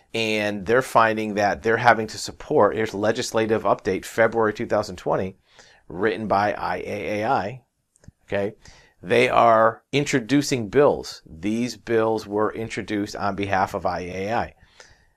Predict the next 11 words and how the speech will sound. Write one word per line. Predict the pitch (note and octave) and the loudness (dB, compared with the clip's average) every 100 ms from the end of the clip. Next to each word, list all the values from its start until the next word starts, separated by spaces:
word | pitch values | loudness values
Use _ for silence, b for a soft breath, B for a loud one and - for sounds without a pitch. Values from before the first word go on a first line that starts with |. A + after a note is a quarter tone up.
| b _ | b _
allowing | A2 G#2+ A2+ A#2 A2+ | 0 6 8 6 2
insurance | G#2 C3+ C3+ | -2 -2 -2
companies | - A2+ G#2+ G#2 | 0 0 0 -2
to | - | -2
apply | G2+ - G2 | -2 0 0
for | F#2+ F#2 | 0 -4
titles, | - A2 E2 - - | 2 2 2 -6 -12
because | G2 G2+ F#2 | -10 -8 0
many | C3 F#3 | 0 2
times | C#3+ G#2 F#2+ G2 - _ _ _ | -2 -4 -4 -8 -14 _ _ _
the | G#2+ A2 A2+ A2 A2 G#2+ - | -8 -2 0 0 -2 -4 -8